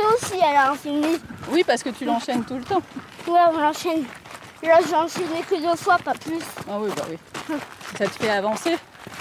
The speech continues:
Speaker 1: Ouais.
Speaker 2: Bah ouais.
Speaker 1: Tu sais pourquoi j'ai changé ça ? C'est qu'il y a un peu de vent frais
Speaker 2: Absolument.
Speaker 1: frais ici. Alors, euh, ouh, il y en a pas souvent.
Speaker 2: Oh, hier, quand on a marché, il y en avait déjà un peu.
Speaker 1: Ouais.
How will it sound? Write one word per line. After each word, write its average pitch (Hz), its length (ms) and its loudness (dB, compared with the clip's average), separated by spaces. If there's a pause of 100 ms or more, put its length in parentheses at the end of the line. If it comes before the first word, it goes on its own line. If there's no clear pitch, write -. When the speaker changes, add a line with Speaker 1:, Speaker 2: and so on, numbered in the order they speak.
(140)
Speaker 1:
Ouais. 277 200 0 (280)
Speaker 2:
Bah 170 220 0
ouais. 147 80 -8 (260)
Speaker 1:
Tu 349 100 -8
sais 494 200 0
pourquoi 370 240 -6
j'ai 320 160 -6 (140)
changé 285 260 -8
ça ? 427 100 -6 (240)
C'est 381 140 -2
qu'il 392 120 2
y - 20 2
a 359 120 4
un 415 60 4
peu 508 180 6
de 381 60 0
vent 415 140 6
frais - 500 -10
Speaker 2:
Absolument. 359 400 -2
Speaker 1:
frais 392 160 4
ici. 302 340 -4 (380)
Alors, 254 280 4
euh, 254 100 0
ouh, 659 280 6 (680)
il 269 100 4
y 302 100 4
en 311 60 6
a 330 220 4
pas 571 140 -2
souvent. 240 360 -2 (800)
Speaker 2:
Oh, 240 80 2
hier, 330 280 0
quand 302 200 -2
on 254 80 -4
a 240 100 -2
marché, 233 320 -4
il 349 60 -4
y 330 40 -6
en 262 80 -6
avait 180 180 -6
déjà 175 260 -4
un 180 100 -2
peu. 370 140 -6 (260)
Speaker 1:
Ouais. 220 80 -2